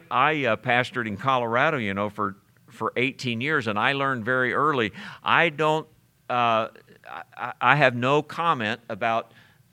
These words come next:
guys who go hunting for two or three weeks in the mountains and miss church for two or three weeks. <laughs> That's their business, not mine. <laughs> I mean, you know, uh, where you go on your vacation, when you have to miss.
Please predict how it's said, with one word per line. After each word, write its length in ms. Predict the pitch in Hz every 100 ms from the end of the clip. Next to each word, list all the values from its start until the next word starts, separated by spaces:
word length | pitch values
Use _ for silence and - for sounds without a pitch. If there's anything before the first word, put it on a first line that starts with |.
| -
guys 340 | 113 120 135 131
who 100 | 120
go 220 | 127 120
hunting 440 | 123 147 117 123
for 240 | - 120 113
two 240 | - 143
or 100 | 143
three 240 | - 135 120
weeks 280 | 127 131
in 100 | 123
the 60 | 110
mountains 600 | 120 151 139 98 117 - -
and 180 | 113
miss 200 | 123 139
church 300 | - - 160
for 160 | - 123
two 180 | - 135
or 80 | 123
three 220 | 135 131
weeks. 360 | 147 131 - - - -
<laughs> 240 | - -
That's 200 | 104 -
their 180 | 160 165
business, 480 | 139 160 123 139 -
not 220 | 139 127
mine. 340 | 127 107 92
<laughs> 20 |
I 80 | 185
mean, 280 | 165 160 143
you 100 | 147
know, 180 | 139 127 269 269 214 135
uh, 260 | 120 117 185 190
where 300 | - 123 165
you 160 | 165 170
go 260 | 147 165 160
on 100 | 156
your 140 | 156
vacation, 720 | 143 143 - 151 151 117 104
when 220 | 123 160
you 160 | 160 156
have 220 | 151 143
to 80 | 143
miss. 260 | 139 139